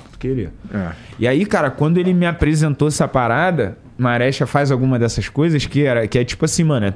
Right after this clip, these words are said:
Speaker 1: você pensar, pô, tu quer ter um carro maneiro? Pensa naquele carro que tu quer ter.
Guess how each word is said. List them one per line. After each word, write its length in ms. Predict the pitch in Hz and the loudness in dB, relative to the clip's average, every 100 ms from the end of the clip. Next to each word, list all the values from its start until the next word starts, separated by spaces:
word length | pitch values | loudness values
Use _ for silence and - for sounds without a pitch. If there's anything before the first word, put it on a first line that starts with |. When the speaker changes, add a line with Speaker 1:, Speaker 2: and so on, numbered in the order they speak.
| - | -2
Speaker 1:
você 260 | 110 - | -2 0
pensar, 560 | 131 165 175 - 147 143 | 0 0 -2 0 0 0
pô, 140 | - | 0
tu 160 | 139 - | -2 -2
quer 160 | - 170 | -2 0
ter 160 | - | 0
um 260 | 170 170 151 | 2 2 0
carro 260 | - 147 143 | 0 0 2
maneiro? 480 | 131 151 175 98 - - - - | 2 2 2 0 -4 -16 -20 -8
Pensa 240 | - 170 214 | -2 0 0
naquele 260 | 180 175 | 0 0
carro 240 | 156 160 156 | 0 0 0
que 60 | - | -4
tu 80 | |
quer 140 | - 139 | -2 0
ter. 300 | - 180 | 2 0